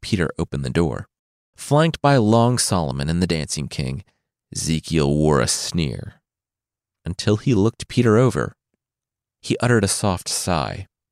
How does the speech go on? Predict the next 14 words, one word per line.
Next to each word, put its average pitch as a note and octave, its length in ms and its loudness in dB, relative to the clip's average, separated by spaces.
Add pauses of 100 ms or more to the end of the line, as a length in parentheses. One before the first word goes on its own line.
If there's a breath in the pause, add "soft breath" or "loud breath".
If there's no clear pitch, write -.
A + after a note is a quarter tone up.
(420)
and - 100 -8
a D#2 60 -2
look F#2 280 -4
of - 600 0 (600)
almost A#2 560 2
pity - 400 -4 (400)
washed F2 320 0
over B2+ 220 4
him - 300 -8 (680)
before F#2 280 2
a F2 60 4
grin D#2+ 340 0
broke C2 300 -2
out. - 340 -6